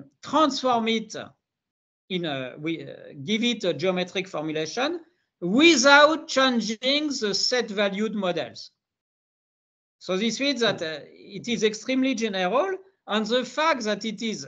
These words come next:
Speaker 1: extremely general, um, uh, this fact, uh, uh, has a consequence, uh, the,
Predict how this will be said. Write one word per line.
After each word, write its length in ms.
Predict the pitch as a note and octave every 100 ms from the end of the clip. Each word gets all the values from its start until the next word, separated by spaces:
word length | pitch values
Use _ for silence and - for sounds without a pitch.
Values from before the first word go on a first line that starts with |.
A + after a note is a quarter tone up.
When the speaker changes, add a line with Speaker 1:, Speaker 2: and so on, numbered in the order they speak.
| -
Speaker 1:
extremely 540 | F#3 F3+ - G#3 G3+ G3+
general, 640 | D#3 D3 D#3 A3 F#4 F#4 - _ _ _ _ -
um, 640 | F#3+ F#3+ F3+ E3 D#3 - _ - -
uh, 580 | F3+ F3 D#3+ D#3+ D3 D3 D#3+
this 340 | C#3 A#3+ B3
fact, 440 | B3 C#4 F4 -
uh, 80 | D#3 - _ G3
uh, 840 | F3+ F3 E3+ D#3+ D3+ D3+ C#3+ D3 C#3 - D#3 C#3 C3 B2+ B2 B2+ - - C3+ -
has 180 | G3 F#3
a 80 | F3
consequence, 760 | F3 D#3+ F#3 - D#4 F4 - F3+
uh, 320 | C#3+ C#3 C3+
the, 320 | C#3 C3 -